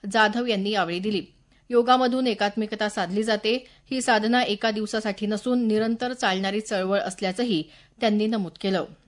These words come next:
उत्तराखंडमधल्या केदारनाथ मंदिराचे दरवाजे आज उघडण्यात आले. मंदिर एकशे आठ क्विंटल फुलांनी सजवण्यात आलं आहे.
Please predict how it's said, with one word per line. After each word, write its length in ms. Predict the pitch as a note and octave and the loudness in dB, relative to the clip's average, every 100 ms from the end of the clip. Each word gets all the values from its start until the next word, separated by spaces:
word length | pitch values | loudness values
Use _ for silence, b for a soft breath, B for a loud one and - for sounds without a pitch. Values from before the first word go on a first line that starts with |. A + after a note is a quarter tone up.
| _ _ _ _ _ - | _ _ _ _ _ -12
उत्तराखंडमधल्या 920 | A#3 - C4+ C#4 D4 C#4+ C#4 C4+ C#4 | -4 4 4 4 2 0 0 0 -2
केदारनाथ 560 | C4+ A3+ A#3 A3+ A#3 A#3+ | -2 0 2 2 0 0
मंदिराचे 460 | A#3 A3+ A3 A3 A#3 | -2 0 2 2 0
दरवाजे 440 | G3+ G3+ G3+ G3+ | 0 0 0 0
आज 240 | F#3+ F#3+ G3 | 0 0 0
उघडण्यात 460 | F#3+ F#3 F#3+ F#3 | -4 -4 -4 -2
आले. 180 | F#3 F#3+ b b b - | 0 -2 b b b 0
मंदिर 260 | A#3+ B3 | 0 2
एकशे 240 | B3 - B3 | 0 0 4
आठ 280 | A#3 A#3 | 2 2
क्विंटल 360 | - A#3 A3+ A#3 | -2 -2 0 -2
फुलांनी 420 | A#3 A3 G#3 G#3+ | 0 0 2 0
सजवण्यात 500 | A3 G3+ G3 F#3+ G3 | 0 -2 -2 -2 0
आलं 200 | F3+ F#3 | 0 2
आहे. 240 | G3 A3 | 2 2